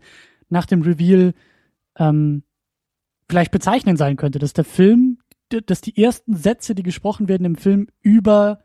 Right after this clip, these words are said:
Arbeit und Arbeit ist das System. Arbeit ist ein, eine Ordnungsstruktur, die dir das System vorgibt.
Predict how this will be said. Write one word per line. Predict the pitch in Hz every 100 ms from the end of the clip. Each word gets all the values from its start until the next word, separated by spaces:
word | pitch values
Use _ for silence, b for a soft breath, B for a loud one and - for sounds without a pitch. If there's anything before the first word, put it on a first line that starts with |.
| _ _ -
Arbeit | 196 240 156 139
und | 147
Arbeit | 160 175 185 190
ist | - 190
das | -
System. | 175 - 208 165 143 -
Arbeit | 170 170 165
ist | 180 - - _ _ _ _ -
ein, | 170 170 202
eine | 175 170 180
Ordnungsstruktur, | 196 226 220 190 - - - - 220 214 185
die | 180 185 170
dir | 185 180
das | 175 180
System | - 180 170
vorgibt. | - 220 147 131 _